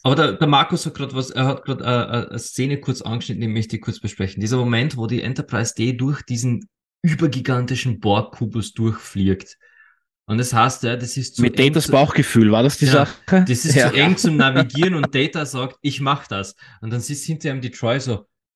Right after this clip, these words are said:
Speaker 1: „Why do I sense enjoyment?“ Und du siehst den Data das erste Mal grinsen, weil es ihm, weil es ihm so taugt, da durchgeflogen. Ah, das hab ich gefeiert. Also es sind solche Momente, hab ich Staffel drei einfach, äh, es ist
Speaker 2: Nein,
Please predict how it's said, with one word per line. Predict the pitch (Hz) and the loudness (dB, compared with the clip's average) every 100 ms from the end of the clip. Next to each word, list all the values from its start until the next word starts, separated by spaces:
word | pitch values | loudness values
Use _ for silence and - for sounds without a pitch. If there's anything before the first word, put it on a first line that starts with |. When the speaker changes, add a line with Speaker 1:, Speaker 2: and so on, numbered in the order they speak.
| _ _ | _ _
Speaker 1:
„Why | 120 196 | -6 -4
do | 220 | -4
I | 156 | -6
sense | - - 120 117 | -6 -4 -4 -4
enjoyment?“ | 107 101 104 107 175 110 95 - - 123 | -8 -8 -6 -4 -4 -6 -10 -12 -8 -8
Und | 139 | -6
du | 147 | -6
siehst | 143 185 185 180 | -2 0 0 -2
den | 147 | -4
Data | 147 151 170 | -2 -4 -4
das | 143 156 | -6 -2
erste | 151 151 190 | -2 -2 -2
Mal | 165 127 113 | -2 -2 -4
grinsen, | 135 156 175 180 147 165 - _ - 175 | -2 2 2 2 -2 -6 -6 _ -20 -14
weil | 131 143 | -8 -6
es | 151 165 | -8 -12
ihm, | 143 - | -14 -8
weil | 127 | -6
es | 127 | -6
ihm | 147 | -6
so | 147 143 _ | -8 -10 _
taugt, | - 180 - 143 | -6 -6 -4 -4
da | |
durchgeflogen. | 123 131 131 113 113 104 101 _ _ _ _ _ _ _ | 0 -2 -2 -4 -4 -6 -10 _ _ _ _ _ _ _
Ah, | 156 165 | -4 -2
das | 135 | -4
hab | 131 | -4
ich | 123 | -8
gefeiert. | - 110 104 | -6 -6 -4
Also | 123 151 175 | -6 -6 -6
es | - | -8
sind | - 165 | -6 -6
solche | - 175 - | -2 -4 -2
Momente, | 156 147 135 143 131 | -4 -2 -4 -4 -4
hab | 123 | -2
ich | 123 | -4
Staffel | - 117 - | -4 -4 -6
drei | - - - | -6 -6 -6
einfach, | - 107 - _ - | -6 -10 -14 _ -20
äh, | - - - 104 - | -12 -12 -8 -8 -8
es | - - | -14 -14
ist | 107 - - _ _ | -12 -12 -14 _ _
Speaker 2:
Nein, | 131 | -2